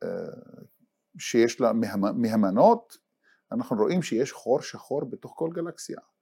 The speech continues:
זה לא חור שחור במסה של השמש, זה חור שחור במיליון,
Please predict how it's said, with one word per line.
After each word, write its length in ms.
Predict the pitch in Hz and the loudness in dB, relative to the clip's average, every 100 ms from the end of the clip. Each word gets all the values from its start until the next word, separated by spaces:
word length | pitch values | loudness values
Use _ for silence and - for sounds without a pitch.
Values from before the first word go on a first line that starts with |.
| _ _ - | _ _ -8
זה 180 | 101 120 | 6 10
לא 120 | 190 | 10
חור 200 | 226 254 | 12 10
שחור 440 | 214 202 208 190 | 10 6 8 8
במסה 340 | 151 156 156 151 | 8 6 6 4
של 200 | - 139 | 4 6
השמש, 640 | 131 - 139 120 101 - _ _ - _ _ | 6 4 2 2 -2 -10 _ _ -20 _ _
זה 200 | 110 117 113 | 2 4 4
חור 300 | - 180 202 | 6 6 8
שחור 360 | 180 - 196 | 4 8 6
במיליון, 640 | 156 135 123 117 117 120 | 8 8 8 8 8 6